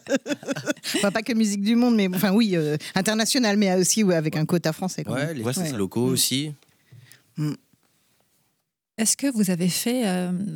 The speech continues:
Speaker 4: voilà, des découvertes ? Est-ce que vous pouvez nous parler d'artistes qui ont particulièrement attiré votre attention dernièrement ?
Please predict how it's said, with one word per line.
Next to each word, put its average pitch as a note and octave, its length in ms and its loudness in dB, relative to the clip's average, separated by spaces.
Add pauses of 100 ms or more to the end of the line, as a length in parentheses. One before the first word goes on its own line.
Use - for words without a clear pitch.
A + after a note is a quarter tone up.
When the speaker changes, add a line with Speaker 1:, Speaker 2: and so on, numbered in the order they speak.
(160)
Speaker 4:
voilà, G3+ 220 0
des F#3+ 100 -4
découvertes ? A3 640 0
Est-ce F#3+ 100 0
que - 80 -4
vous F#3+ 80 -2
pouvez A3+ 220 2
nous G3+ 320 4
parler G#3+ 260 -2
d'artistes G#3 580 -2
qui - 140 -6
ont F#3+ 100 2
particulièrement G#3+ 720 -2
attiré G#3+ 400 -4
votre G3+ 240 -4
attention G#3+ 580 0
dernièrement ? F#3+ 520 2